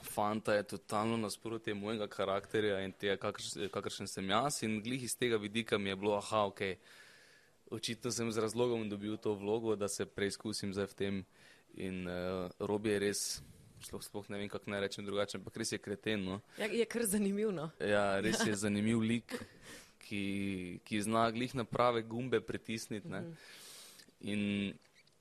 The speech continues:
Speaker 1: ja, eh, ful sem bil vesel, da me recimo, em,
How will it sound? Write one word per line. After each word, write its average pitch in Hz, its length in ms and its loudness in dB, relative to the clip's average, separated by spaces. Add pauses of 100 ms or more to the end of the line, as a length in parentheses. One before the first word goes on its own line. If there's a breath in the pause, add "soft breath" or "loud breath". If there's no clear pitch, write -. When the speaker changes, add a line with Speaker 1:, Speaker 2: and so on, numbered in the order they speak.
(1040)
Speaker 1:
ja, 120 240 4 (120)
eh, 95 360 -2
ful 135 220 -4
sem 117 220 -2
bil 120 420 0
vesel, 113 460 0
da 110 120 0
me 101 220 -2
recimo, 98 800 -2
em, 90 600 -8